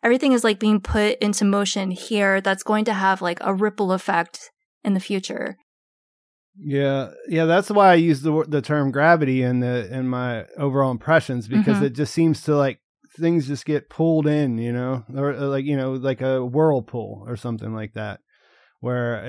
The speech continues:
Speaker 2: it's like, um, you know, something can be way over there and disconnected, but it can get, it can get sucked in, in the process.
Speaker 1: Mm-hmm.
Speaker 2: You know, pe-, a person, a,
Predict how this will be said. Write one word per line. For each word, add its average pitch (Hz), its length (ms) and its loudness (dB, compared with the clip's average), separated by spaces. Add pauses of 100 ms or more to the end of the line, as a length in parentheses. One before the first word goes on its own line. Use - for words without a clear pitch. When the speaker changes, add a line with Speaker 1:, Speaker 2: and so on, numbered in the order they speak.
Speaker 2:
it's - 240 -10
like, 127 360 -4
um, 117 540 -6 (160)
you 135 140 -6
know, 123 100 -4
something 147 340 -2
can 131 200 -6
be 139 160 -4
way 143 240 -2
over 135 240 -2
there 143 400 0
and 135 160 -2
disconnected, 143 760 -2
but 131 280 -2 (180)
it 139 140 -6
can 127 180 -4
get, 139 260 -2
it 147 140 -6
can 135 140 -4
get 127 180 -6
sucked 135 320 -6
in, 127 420 -4
in 123 180 -8
the 117 60 -8
process. 117 720 -10 (160)
Speaker 1:
Mm-hmm. 220 180 4
Speaker 2:
You 214 80 2
know, 151 220 -2
pe-, 131 140 -6
a 120 120 -10
person, 117 680 -6
a, 107 260 -10